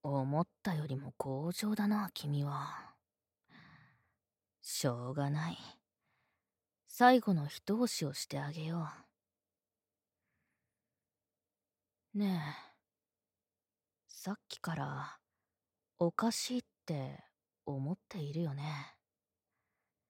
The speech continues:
画面の中で彼女さんをぐっちょぐちょに犯している男のこと。彼の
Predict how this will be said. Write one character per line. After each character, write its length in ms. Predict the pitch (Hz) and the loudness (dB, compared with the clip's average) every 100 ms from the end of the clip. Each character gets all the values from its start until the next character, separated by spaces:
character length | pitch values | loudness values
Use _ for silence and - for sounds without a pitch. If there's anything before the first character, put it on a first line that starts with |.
| _ _ _ _ _ _ _ | _ _ _ _ _ _ _
画 200 | 160 160 | 4 6
面 320 | 160 139 131 | 6 4 0
の 120 | 127 | 0
中 380 | 135 147 - 143 | -2 -4 -8 -8
で 80 | 143 147 147 - _ _ _ _ _ _ _ - | -6 -8 -8 -16 _ _ _ _ _ _ _ 2
彼 240 | 185 185 | 6 8
女 180 | 196 196 | 6 4
さ 180 | - 185 | 2 2
ん 220 | 185 190 | 2 2
を 80 | 185 | -2
ぐ 180 | - 175 | -6 -8
っ 20 | - _ - | -8 _ -12
ち 140 | - | -6
ょ 60 | 196 | -2
ぐ 100 | 202 | -2
ち 120 | - | 2
ょ 40 | |
に 140 | 196 202 | 4 4
犯 260 | 196 190 | 2 -2
し 120 | 190 - | -4 -8
て 120 | 190 | -8
い 160 | 185 185 | -8 -8
る 200 | 196 - _ _ _ _ _ _ - | -10 -12 _ _ _ _ _ _ -4
男 520 | 139 - 156 - 165 | -4 -2 -4 -2 -4
の 160 | 160 | -4
こ 180 | - - - | -6 -12 -12
と。 340 | - 170 - _ _ _ _ _ _ _ _ _ _ _ _ _ _ _ _ _ _ _ - 190 | -16 -16 -20 _ _ _ _ _ _ _ _ _ _ _ _ _ _ _ _ _ _ _ -2 2
彼 280 | 196 196 | 4 4
の 260 | 175 143 | 0 -2